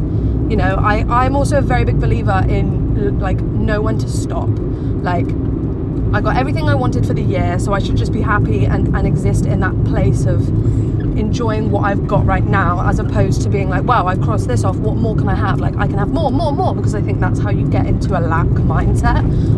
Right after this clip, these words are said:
of whatever I have is not enough, and I think that's not a great mindset to have. So, yeah, I don't really manifest, but if you wanna manifest, you can manifest, you can manifest money, you can manifest people, whatever you want.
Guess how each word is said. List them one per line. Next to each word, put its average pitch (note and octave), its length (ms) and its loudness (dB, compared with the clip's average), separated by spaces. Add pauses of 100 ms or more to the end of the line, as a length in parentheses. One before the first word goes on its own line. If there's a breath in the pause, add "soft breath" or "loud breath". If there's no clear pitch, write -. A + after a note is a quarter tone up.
(100)
of - 360 4 (400 loud breath)
whatever G#3 280 2
I F#3+ 40 2
have F#3+ 180 2
is F#3+ 80 2
not - 180 0
enough, F3 480 0
and - 160 0
I F#3 80 0
think F#3 240 0
that's - 300 2
not F3+ 640 0 (600 loud breath)
a - 40 -2
great - 160 -2
mindset - 300 -2
to - 80 -4
have. - 200 -2
So, G#3+ 200 -2 (800)
yeah, F#3+ 120 2
I G#3 60 2
don't - 140 0
really - 120 0
manifest, F#3+ 400 0
but - 80 2
if - 80 -2
you C#4 80 0
wanna D#4+ 160 0
manifest, D#4+ 440 0
you - 60 -2
can - 100 0
manifest, B3 300 0
you - 60 2
can - 80 0
manifest - 240 0
money, - 300 -2
you - 60 -2
can - 60 -4
manifest F3+ 300 -2
people, - 360 -2
whatever G3 260 0
you F#3+ 120 2
want. G3 220 2